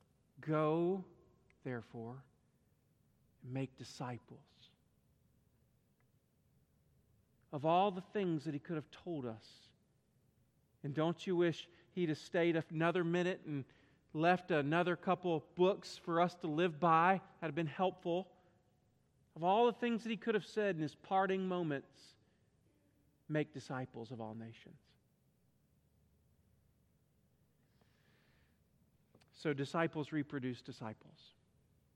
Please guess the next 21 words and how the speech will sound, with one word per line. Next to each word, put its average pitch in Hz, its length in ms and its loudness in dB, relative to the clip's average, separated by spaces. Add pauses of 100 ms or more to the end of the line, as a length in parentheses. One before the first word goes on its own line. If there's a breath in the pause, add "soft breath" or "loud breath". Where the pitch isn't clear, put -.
(760)
Now, 113 280 -12 (2250 soft breath)
as 156 180 -4
we 165 100 0
look, 160 340 2
as 147 140 -2
we 147 100 -4 (640)
conclude, 160 840 2
we 147 320 0
ask 151 260 0
ourselves 147 380 -4
two 190 220 -2
reflection 170 540 -2
questions, 139 540 -6
and 139 140 -4
this 151 140 -8
is 147 140 -8
with 139 180 -10
you 156 180 -2
and 170 100 -2
the 180 80 -6
Lord. 131 320 -6